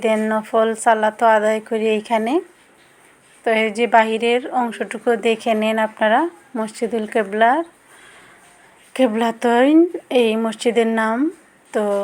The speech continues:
মসজিদুল, মসজিদ আল কেবলাতাইন নামে পরিচিত এই মসজিদটা। তো এটাকে আসলে দুই কেবলার মসজিদ নামে অনেক সময় পরিচিত লাভ করে এটা। যখন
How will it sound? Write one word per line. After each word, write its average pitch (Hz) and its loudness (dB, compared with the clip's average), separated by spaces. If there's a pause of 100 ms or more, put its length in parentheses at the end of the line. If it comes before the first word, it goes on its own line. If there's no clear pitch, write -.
(100)
মসজিদুল, 233 -4 (440)
মসজিদ 247 -4 (200)
আল 247 4 (140)
কেবলাতাইন 202 -2 (200)
নামে 196 -6 (120)
পরিচিত 214 -8 (200)
এই 220 -4
মসজিদটা। 214 -4 (1200)
তো 285 -8 (240)
এটাকে 269 0 (120)
আসলে 269 0 (140)
দুই 254 0 (100)
কেবলার 254 0
মসজিদ 240 -4 (100)
নামে 226 0
অনেক 220 -4 (100)
সময় 226 -2 (100)
পরিচিত 220 -4 (500)
লাভ 208 4 (200)
করে 214 2 (100)
এটা। 226 0 (1000)
যখন 220 2